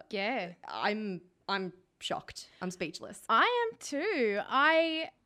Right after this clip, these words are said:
Speaker 1: didn't really expect it to have, to get the reception that it did, because I know that you and I think we're funny,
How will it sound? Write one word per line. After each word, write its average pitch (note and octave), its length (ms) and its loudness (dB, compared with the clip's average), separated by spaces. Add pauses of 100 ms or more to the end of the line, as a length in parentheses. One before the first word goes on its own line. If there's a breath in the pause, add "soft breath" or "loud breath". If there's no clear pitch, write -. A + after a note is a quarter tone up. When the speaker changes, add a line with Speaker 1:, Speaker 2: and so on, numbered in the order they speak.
Speaker 1:
didn't E4 340 -4
really D#4 300 -2
expect - 640 -8
it G#3+ 240 -6
to G3 680 -6 (180)
have, G3+ 560 -2 (1040 soft breath)
to C4 100 -2
get B3 240 2
the B3 100 -2
reception G#3 600 -4
that F#3+ 120 -8
it - 160 -10
did, E3+ 400 -8 (320 soft breath)
because A#3+ 480 2
I A#3+ 140 4
know C4+ 160 2
that A#4+ 180 -2
you C4 160 0
and A#3+ 120 0
I G3 220 0
think F3 280 -10
we're E3+ 140 -4
funny, E3 480 -10